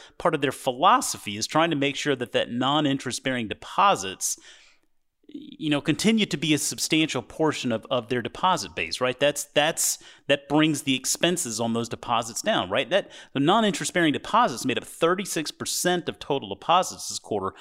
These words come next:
That's down from thirty percent. Uh, or I mean, that, that's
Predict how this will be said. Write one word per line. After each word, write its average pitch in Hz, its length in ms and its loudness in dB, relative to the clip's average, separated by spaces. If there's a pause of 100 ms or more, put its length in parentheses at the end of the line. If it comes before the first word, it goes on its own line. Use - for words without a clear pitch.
(280)
That's 139 320 0
down 123 400 0
from 107 200 -4
thirty 139 460 0
percent. - 840 -2 (540)
Uh, 107 540 2
or 135 100 0
I 131 40 2
mean, 131 160 0
that, 151 120 0
that's 143 220 0